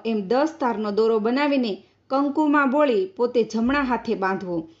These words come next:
અથવા ગળામાં પહેરવો. ત્યારબાદ ધૂપદીપ કરવા અને ખૂબ જ શ્રદ્ધાપૂર્વક ભાવિકજન પાસે દશામાની વાર્તા સાંભળવી. વાર્તા પૂરી થાય પછી "જય દશામાં, જય દશામાં" એમ સવા સો વાર જપ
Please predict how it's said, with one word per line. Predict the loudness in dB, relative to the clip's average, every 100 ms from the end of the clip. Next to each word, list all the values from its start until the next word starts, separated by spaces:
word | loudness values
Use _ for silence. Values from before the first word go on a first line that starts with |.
| _ -4
અથવા | -4 0 0
ગળામાં | 2 2 2 2 -2 0
પહેરવો. | 0 0 -2 -2 -6 -10 _ _ -2
ત્યારબાદ | 2 4 2 0 -2 -2
ધૂપદીપ | -4 -4 -6 -6 -4
કરવા | -4 -4 -6 -10 _ -4
અને | 0 0
ખૂબ | 0 0 2
જ | 2 0 -8
શ્રદ્ધાપૂર્વક | -8 -4 -2 -2 -2 0 2 2 2 -2 -10 _ _
ભાવિકજન | -2 0 0 0 -2
પાસે | 0 0 2 2 2
દશામાની | 2 0 0 0 0 0
વાર્તા | 0 0 -2
સાંભળવી. | -2 -2 0 2 2 2 0 -8 -20 _ 2
વાર્તા | 2 2 0
પૂરી | 2 0 -2
થાય | -2 -2
પછી | 0 -2 0 -2 -2 -6 _ -2
"જય | 4 4
દશામાં, | 4 0 -2 -4 -4 -2
જય | 2 2
દશામાં" | 4 2 0 -2 -2
એમ | -2 -2
સવા | -2 0 0 0
સો | 2 2
વાર | 4 2
જપ | 0 -2